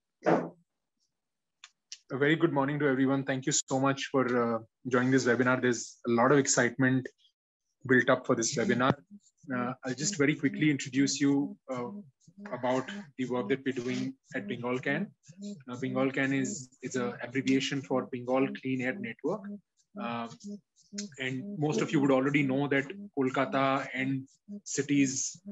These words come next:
seven cities are non-attainment cities across Bengal, but there are many other cities where air quality is extremely poor.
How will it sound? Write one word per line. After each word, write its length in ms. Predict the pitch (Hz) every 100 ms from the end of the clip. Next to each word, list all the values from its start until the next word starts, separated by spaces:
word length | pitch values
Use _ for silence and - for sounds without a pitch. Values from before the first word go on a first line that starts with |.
| 202
seven 300 | 139 - 151
cities 520 | 151 156 156 143 127 -
are 160 | 131
non-attainment 640 | 131 135 139 135 135 135 131
cities 280 | 131 131
across 320 | 127 - 127 -
Bengal, 260 | 127 185
but 120 | 202 143
there 140 | 143
are 100 | 143
many 400 | 143 143 151 151 156
other 180 | 127 139
cities 480 | - 139 139 135 135 - _ _ _
where 200 | 127 139
air 160 | 131 135
quality 320 | 143 131 147
is 100 | 131
extremely 520 | 135 - 143 135 131
poor. 340 | 135 127 113